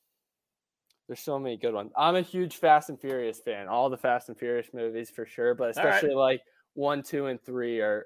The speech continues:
Speaker 1: are definitely the, the
Speaker 2: <laughs>
Speaker 1: round out the top five.
Speaker 2: Well, there you go. I, I, I literally pulled that question off the thing because guys didn't have an answer to me. Like, "I watch movies. I don't," I, I, again, you,
Speaker 1: I
Speaker 2: you
Speaker 1: love,
Speaker 2: do, obviously.
Speaker 1: I love movies.
Speaker 2: I like
Speaker 1: Yes,
Speaker 2: it.
Speaker 1: sir.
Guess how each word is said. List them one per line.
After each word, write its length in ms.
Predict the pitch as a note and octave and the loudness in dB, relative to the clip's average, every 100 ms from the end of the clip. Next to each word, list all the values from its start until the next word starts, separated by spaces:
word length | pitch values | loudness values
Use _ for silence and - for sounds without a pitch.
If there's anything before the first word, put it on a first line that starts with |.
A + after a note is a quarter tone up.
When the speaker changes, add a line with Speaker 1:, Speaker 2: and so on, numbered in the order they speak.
| G#2+ | -4
Speaker 1:
are 120 | G#2 | -2
definitely 440 | G#2 F#2 A2 G#2+ | -2 -4 -6 -6
the, 220 | G2 F#2 - _ _ - | -4 -4 -6 _ _ -4
the 260 | G2+ G2+ - | -2 -2 -4
Speaker 2:
<laughs> 120 | _ - | _ -4
Speaker 1:
round 300 | G#2+ G#2 G#2 | -2 0 0
out 180 | G2 | 0
the 60 | G2 | -2
top 300 | - G2 G2 | -4 -2 -2
five. 220 | G2 F2 - _ _ _ _ _ | -6 -10 -14 _ _ _ _ _
Speaker 2:
Well, 140 | E3+ A#3+ | -2 2
there 120 | C#4+ | 4
you 120 | D4 | 6
go. 120 | C#4 | 8
I, 140 | D#3 E3 | 8 8
I, 120 | F3+ F3+ | 4 4
I 60 | G3+ | 4
literally 400 | G3 B3+ B3 G#3+ | 4 -2 -4 -6
pulled 300 | - A3+ G#3 | 0 4 6
that 180 | F#3+ | 4
question 340 | - F#3+ F#3+ D#3 | 6 6 6 4
off 220 | D#3+ - | 2 2
the 60 | D3+ | -2
thing 140 | F3 | -6
because 220 | D3 C#3+ | -4 -6
guys 300 | C3+ E3 E3 | 6 6 8
didn't 140 | F3 D#3 | 4 8
have 180 | D#3+ | 8
an 80 | D3+ | 10
answer 260 | D#3 F3+ C#3+ | 8 6 2
to 80 | C3 | -2
me. 80 | |
Like, 100 | A#2+ | 0
"I 160 | D3 F3 | 0 0
watch 340 | E3 D#3 E3 | 2 2 2
movies. 400 | D3 C3+ A2+ G#2+ | -2 -4 -4 -8
I 40 | B2 | -8
don't," 200 | C#3 C#3 - | -8 -8 -8
I, 60 | B2 | -6
I, 260 | B2+ B2 A#2+ | -4 -4 0
again, 280 | B2 G2+ - _ _ | 0 0 -4 _ _
you, 100 | A#2+ | 6
Speaker 1:
I 160 | B2+ C#3 | 8 10
Speaker 2:
you 120 | B2+ | 10
Speaker 1:
love, 140 | A#2+ | 8
Speaker 2:
do, 60 | F#3 | 10
obviously. 360 | D3+ C3 C3+ C3 | 10 10 8 6
Speaker 1:
I 40 | |
love 120 | B2 | 4
movies. 220 | A2+ G#2+ | 0 -2
Speaker 2:
I 80 | B2 | 2
like 240 | F3+ G3 - | 6 6 6
Speaker 1:
Yes, 100 | - | -2
Speaker 2:
it. 60 | - | -4
Speaker 1:
sir. 160 | G2 | -6